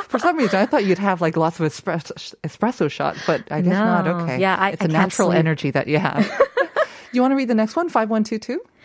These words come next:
Speaker 2: Yeah, no matter how hot it is in the summer, I just love hot coffee. And with milk, no black,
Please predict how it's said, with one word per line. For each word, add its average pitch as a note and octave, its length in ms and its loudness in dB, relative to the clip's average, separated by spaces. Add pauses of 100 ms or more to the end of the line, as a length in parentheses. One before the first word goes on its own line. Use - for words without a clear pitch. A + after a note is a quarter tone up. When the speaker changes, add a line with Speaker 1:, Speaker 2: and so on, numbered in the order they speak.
(220)
Speaker 2:
Yeah, E4+ 340 2
no F#3 140 4
matter G#3+ 300 4
how D4 240 4
hot D4 180 4
it C#4+ 140 2
is D4 120 2
in C#4+ 60 2
the C4 80 4
summer, C4+ 420 2
I A3+ 160 0
just C4+ 300 -8
love A3 240 0
hot B3+ 220 0
coffee. G#3 520 0
And F#3+ 140 2
with G3 220 -2
milk, A3 340 0
no G3+ 220 2
black, C4+ 340 0